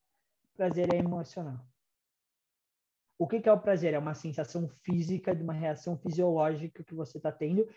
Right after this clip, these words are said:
que você pode interpretar como prazer ou não.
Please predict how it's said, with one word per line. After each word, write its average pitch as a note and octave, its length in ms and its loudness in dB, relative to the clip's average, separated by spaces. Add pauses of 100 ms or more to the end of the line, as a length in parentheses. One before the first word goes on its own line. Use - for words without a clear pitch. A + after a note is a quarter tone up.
(100)
que G#3 100 0
você F#3 340 4
pode A#3 420 6
interpretar F#3 580 0
como F3+ 180 -2
prazer F3 480 -2
ou F3 160 0
não. E3+ 240 -2